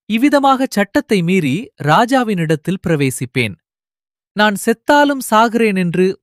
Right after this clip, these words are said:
மொர்தெகாயிடம் கூறினாள். வசனம் நான்கு பதினாறு.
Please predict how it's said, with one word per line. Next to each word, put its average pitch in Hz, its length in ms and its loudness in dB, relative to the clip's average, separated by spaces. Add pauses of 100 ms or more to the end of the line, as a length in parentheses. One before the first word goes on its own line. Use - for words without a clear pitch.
மொர்தெகாயிடம் 160 720 0
கூறினாள். 117 560 -2 (640)
வசனம் 139 440 -4
நான்கு 156 560 -2
பதினாறு. 110 540 -6